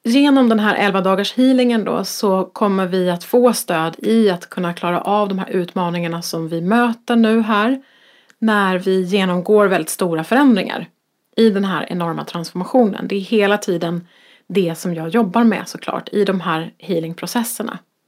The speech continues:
Så att vi får ju både hjälp nu här på våran personliga resa, såklart, både på en själslig nivå och på en fysisk nivå, samtidigt som vi såklart stöder kollektivet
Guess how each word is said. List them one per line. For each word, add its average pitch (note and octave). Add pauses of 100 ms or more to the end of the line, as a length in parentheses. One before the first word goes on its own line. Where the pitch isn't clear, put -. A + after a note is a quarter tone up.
(1040)
Så -
att G3+
vi A3
får A#3+
ju A#3+
både G#3+
hjälp G3+
nu F#3
här F3+
på F3+
våran F3
personliga B3+
resa, B3+
såklart, B3+
både G#3
på A#3
en G3+
själslig F#3+
nivå A3+
och A#3
på -
en E3+
fysisk A#3+
nivå, A3+ (340)
samtidigt A3+
som G3+
vi G3
såklart F#3+
stöder A#3+
kollektivet G3+